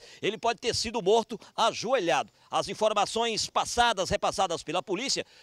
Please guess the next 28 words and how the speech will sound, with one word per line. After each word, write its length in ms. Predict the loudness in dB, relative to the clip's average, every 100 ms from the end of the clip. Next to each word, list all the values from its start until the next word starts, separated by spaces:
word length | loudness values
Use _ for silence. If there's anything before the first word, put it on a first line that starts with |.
| -4
dão 180 | -2 0
conta 400 | 2 2 2 -6
de 80 |
que 220 | -6 0 2
ele 160 | 2
foi 160 | -2 0
levado 400 | 0 0 -2 -2
para 240 | 0 2
o 60 | 2
local 400 | 2 4 2 2 -8 -2
e 80 | -2
executado 640 | 0 -4 -2 -2 -2 -2
com 160 | -4
um 80 | -4
tiro 240 | -8 -6 0
no 120 | 0
rosto. 380 | 2 0 -2 -12 -12
Uma 240 | -4 0 0
mulher 300 | 2 2 0
que 80 |
estava 220 | 0 -2 0
passando 440 | 0 0 -2 -2
próximo 360 | 4 4 4 2
ao 40 |
local 380 | 2 4 4 2 -6 4
ouviu 540 | 6 6 0 -4 -4
o 120 | -6
disparo 560 | -6 -6 2 4 4 0